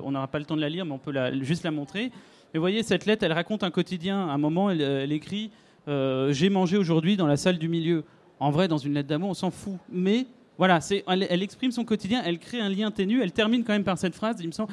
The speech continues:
Je couche toute nue pour me faire croire que vous êtes là, mais quand je me réveille, ce n'est plus la même chose. » Voilà, elle, elle, c'est par ce lien ténu qu'elle, qu'elle entretient avec lui, par cette correspondance, qu'elle continue ce, ce rapport amoureux. Alors, il y a une autre lettre, on va essayer, on va la faire très vite, promis.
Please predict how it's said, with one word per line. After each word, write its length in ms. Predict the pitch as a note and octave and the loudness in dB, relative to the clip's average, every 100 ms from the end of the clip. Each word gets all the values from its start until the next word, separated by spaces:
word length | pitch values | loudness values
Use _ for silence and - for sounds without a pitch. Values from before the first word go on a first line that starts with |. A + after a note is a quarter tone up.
| - - | -10 -6
Je 160 | E3 G#3 | 2 2
couche 240 | A#3+ A#3 | 4 0
toute 180 | B3 A#3+ | 0 2
nue 120 | B3+ | 2
pour 160 | G#3+ F3+ | 4 2
me 100 | F3+ | 2
faire 220 | F#3+ - | 0 0
croire 180 | G#3 G3 | 0 2
que 80 | |
vous 160 | E3+ D#3 | 2 2
êtes 160 | D#3+ - | 0 0
là, 200 | G3+ A#3 - - - | -6 -6 -14 -14 0
mais 100 | E3+ | 2
quand 160 | A3 G3+ | 4 4
je 80 | |
me 120 | G3+ G3+ | 6 6
réveille, 260 | F#3+ A3+ | 4 2
ce 100 | A3+ | 0
n'est 100 | F3+ | -2
plus 140 | - G#3 | -2 -2
la 80 | |
même 160 | C3+ F#3 | 0 -2
chose. » 260 | - D#3 - - - - _ | 0 -2 -4 -18 -20 -20 _
Voilà, 240 | F#3 G#3 F#3 | 2 4 2
elle, 160 | G3+ - - | -2 -6 -8
elle, 80 | G3 | -2
c'est 140 | G3+ | 0
par 180 | A3 G3+ | 0 0
ce 100 | A#3 | 0
lien 220 | G#3 A#3 | 2 2
ténu 320 | A#3 A#3 B3 | 2 2 2
qu'elle, 300 | A#3 F3 D#3+ | 2 2 2
qu'elle 140 | - F#3 | 2 0
entretient 340 | G3 G#3 G#3 | 2 0 0
avec 220 | F#3+ G3+ | -2 -2
lui, 80 | B3+ | -4
par 160 | A#3 E3+ | -6 -4
cette 160 | F3 | -4
correspondance, 500 | - F#3 - F#3+ A#3+ | 0 -2 -2 -4 -4
qu'elle 160 | A#3+ E3+ | -2 -4
continue 460 | - A3+ A#3 A#3 B3 | -2 -4 -2 -2 -2
ce, 400 | - D#3+ D3+ D3 | -4 -2 -2 -2
ce 120 | F#3 | 0
rapport 300 | F3+ F3 F#3 | 0 2 2
amoureux. 320 | E3+ D#3 D#3+ G3 - - _ _ _ | 4 2 0 -2 -20 -20 _ _ _
Alors, 260 | - D#3+ A#2+ - _ - _ _ _ - | 0 0 0 -4 _ -20 _ _ _ -6
il 60 | E3 | 2
y 80 | |
a 80 | F3 | 4
une 120 | F3+ | 6
autre 200 | A3 A3+ | 6 4
lettre, 340 | G#3+ G3+ - D3 | 0 -2 -6 -12
on 240 | C3+ C3+ C3 | -8 -6 -4
va 140 | D3 | -4
essayer, 200 | C#3+ D3 | -6 -8
on 60 | D3 | -10
va 60 | |
la 60 | C#3+ | -8
faire 180 | D3+ C#3+ | -6 -6
très 180 | - D#3+ | -2 -2
vite, 140 | E3 | -2
promis. 300 | - D3+ A3+ | -2 0 0